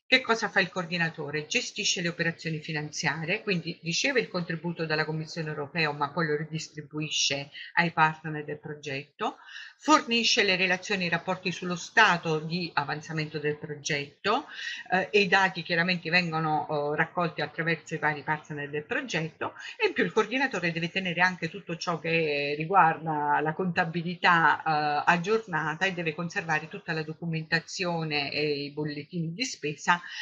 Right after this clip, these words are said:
eh, relativi alla proposta di progetto. Come vi dicevo prima, i contributi vengono sempre accordati a fondo perduto e coprono delle percentuali che possono variare da un cinquanta al cento per cento del costo del progetto, il cento per cento però solo in rari casi,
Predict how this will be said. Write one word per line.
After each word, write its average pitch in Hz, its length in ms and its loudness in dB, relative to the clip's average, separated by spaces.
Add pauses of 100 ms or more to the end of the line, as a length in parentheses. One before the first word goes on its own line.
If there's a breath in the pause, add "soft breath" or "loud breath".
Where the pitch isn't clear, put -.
(240 loud breath)
eh, 160 360 4
relativi 156 720 0
alla 151 220 0
proposta 147 400 -10
di - 120 -12
progetto. - 920 -12 (500 loud breath)
Come 208 140 4
vi 196 100 0
dicevo 190 380 2
prima, 196 460 2
i 185 60 -2
contributi 202 480 -2
vengono 180 300 0
sempre 175 240 0
accordati 165 420 -2
a 165 60 0
fondo 160 300 -4
perduto 165 720 0
e 170 140 -2
coprono 175 520 2
delle 170 240 0
percentuali 180 680 2
che 165 140 -2
possono 165 420 -6
variare 165 400 2
da 156 80 0
un 151 100 -2
cinquanta 165 560 -2
al 151 80 -2
cento 156 320 -2
per 156 160 -6
cento 156 460 -2
del 147 160 -4
costo 160 320 -4
del 147 180 -4
progetto, 147 640 -4
il 185 100 2
cento 185 280 0
per - 160 -2
cento 170 300 0
però 165 200 0
solo 165 280 -4
in 160 100 -2
rari 151 300 -2
casi, 151 520 -2